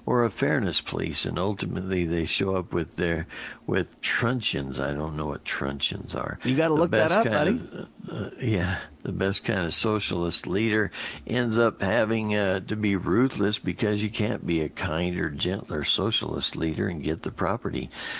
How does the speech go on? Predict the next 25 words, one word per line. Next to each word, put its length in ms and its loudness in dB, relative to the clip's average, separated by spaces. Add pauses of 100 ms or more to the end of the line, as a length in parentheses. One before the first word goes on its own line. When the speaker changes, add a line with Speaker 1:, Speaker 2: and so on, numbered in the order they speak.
(180)
Speaker 1:
By 220 2
contrast, 760 2
capitalism, 920 0
he 100 -2
says, 380 0
largely 560 0
lets 400 -2 (120)
individuals 840 -2
make 280 -4
their 180 0
own 240 -2
choices. 640 -2 (560)
It's 280 0
a 80 4
direct 520 0
democracy 1000 -2
every 400 0
day, 480 0
says 400 0
Paul. 480 -2 (380)
You 180 2
vote 300 2
either 320 4
for 200 0
Walmart 640 0